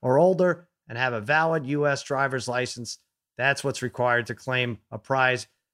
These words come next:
Begins January twenty-fifth, ends February seventh, Super Bowl Sunday. For rules, prize details, and odds of winning,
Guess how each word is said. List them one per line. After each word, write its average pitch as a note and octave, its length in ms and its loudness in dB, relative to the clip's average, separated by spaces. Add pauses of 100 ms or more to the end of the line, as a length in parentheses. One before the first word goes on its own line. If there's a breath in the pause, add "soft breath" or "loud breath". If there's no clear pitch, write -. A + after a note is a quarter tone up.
(120)
Begins F3 400 2
January G3 440 2
twenty-fifth, F#3+ 600 2 (380)
ends B3 360 0
February G#3+ 640 2
seventh, F#3+ 440 0
Super F3+ 180 0
Bowl E3+ 220 2
Sunday. E3 340 -2
For E3 160 -6
rules, G3+ 400 2 (300)
prize F#3 280 2
details, E3 460 0
and D3 120 -4
odds D3+ 340 0
of C3 120 -6
winning, D3 260 -2